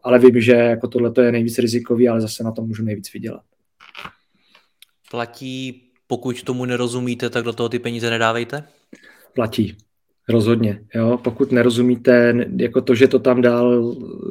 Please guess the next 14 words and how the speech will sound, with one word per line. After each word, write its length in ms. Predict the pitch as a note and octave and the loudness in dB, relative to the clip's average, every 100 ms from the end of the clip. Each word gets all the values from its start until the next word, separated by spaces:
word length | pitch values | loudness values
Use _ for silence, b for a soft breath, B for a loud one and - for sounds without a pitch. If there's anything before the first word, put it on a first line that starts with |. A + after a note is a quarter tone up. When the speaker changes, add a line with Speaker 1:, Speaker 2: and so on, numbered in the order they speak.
| - | -8
Speaker 1:
soused 640 | A#2+ - A#2 - B2 B2 B2 | -2 0 0 2 2 4 2
a 40 | |
vydělal 360 | A2+ A#2 A#2+ A#2 | 0 2 2 0
na 80 | A#2 | -2
tom 180 | B2+ | 0
balík, 420 | B2 A#2 A#2 A#2 B B - | 2 2 0 -4 B B -2
vůbec 220 | B2 A#2 | 0 2
neznamená, 500 | A#2+ A#2+ A#2+ A#2+ A#2 | 2 2 2 2 2
že 200 | B2+ - - | 0 0 -6
přesně 320 | - A#2+ B2+ | -4 -4 -2
to 140 | B2 A2 | -4 -4
samý 300 | - A#2+ A#2 | -2 -2 -2
se 140 | B2+ | -4
stane, 420 | - A#2+ A#2 A2 | -6 -4 -4 -6